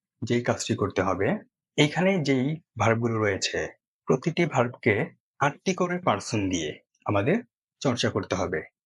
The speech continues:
এবং কাজটি বাংলা অর্থ সহ করতে হবে। প্রথমত ছোট ছোট সেন্টেন্স মেক করে জড়তা দূর করার চেষ্টা করতে হবে। প্রেজেন্ট ফর্মগুলো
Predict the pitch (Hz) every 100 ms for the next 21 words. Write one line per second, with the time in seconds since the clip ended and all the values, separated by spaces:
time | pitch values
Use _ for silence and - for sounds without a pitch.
0 | - 110 113 110 110 - 220 240 _ _
1 | _ _ 117 101 113 131 120 107 - 135
2 | 175 208 - - 95 95 90 85 - -
3 | - 127 117 131 127 127 156 - - _
4 | _ _ _ _ - 123 123 123 135 151
5 | - 117 120 131 - 110 - 98 135 -
6 | _ _ _ _ _ - 123 120 110 123
7 | 127 123 127 127 131 156 117 - 101 95
8 | 92 90 92 92 90 _ _ - 123 131
9 | - 135 135